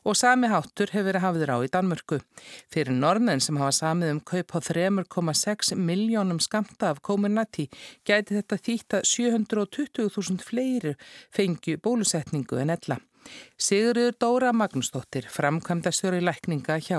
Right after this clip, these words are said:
Heilsugæslunni á höfuðborgarsvæðinu, segir alltaf sé verið að endurmeta aðferðirnar við bólusetninguna.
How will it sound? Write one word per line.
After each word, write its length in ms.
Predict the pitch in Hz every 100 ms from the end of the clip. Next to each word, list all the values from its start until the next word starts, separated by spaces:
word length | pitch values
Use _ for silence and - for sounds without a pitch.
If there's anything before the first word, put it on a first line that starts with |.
| 139
Heilsugæslunni 840 | 156 143 - - 156 - 175 160 165
á 20 |
höfuðborgarsvæðinu, 800 | 170 143 120 - 127 139 123 147 - - -
segir 300 | - 180 -
alltaf 560 | - 226 - - 226 226
sé 220 | - 226
verið 400 | 160 147 165 175
að 80 | -
endurmeta 640 | 151 123 151 143 139 - 147 170
aðferðirnar 720 | 175 147 - 147 131 123 120 147
við 80 | 143
bólusetninguna. 580 | 151 - 127 139 117